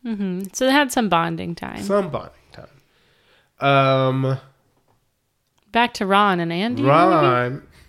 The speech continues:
Speaker 2: go-, Ron goes to fix this pothole, and he sees two ladies, not two ladies, two young girls playing outside. One is a princess, one is a mermaid, and it's their kingdom.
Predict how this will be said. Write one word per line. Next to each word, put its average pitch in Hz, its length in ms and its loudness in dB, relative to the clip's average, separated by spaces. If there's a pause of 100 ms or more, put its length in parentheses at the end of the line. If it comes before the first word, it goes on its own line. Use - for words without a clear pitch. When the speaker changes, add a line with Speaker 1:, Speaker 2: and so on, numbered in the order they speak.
(120)
Speaker 2:
go-, 139 320 0
Ron 151 280 -2
goes 170 280 -4
to 151 80 -10
fix 156 300 -12
this 143 420 -8 (600)
pothole, 120 580 -6 (380)
and 120 100 -6
he 113 60 -4
sees 117 240 -10
two 185 200 -4
ladies, 160 580 -2
not 120 220 -8
two 120 120 -8
ladies, 101 300 -10
two 190 440 -4 (440)
young 165 260 -4
girls 143 480 0
playing 143 300 -4
outside. 123 500 -2
One 123 120 -4
is 131 160 -6
a 123 40 -8
princess, 127 540 -6
one 123 140 -4
is 120 120 -8
a 117 40 -6
mermaid, 117 840 -4 (560)
and 110 220 -2
it's 113 220 -4
their 127 200 2
kingdom. 127 640 0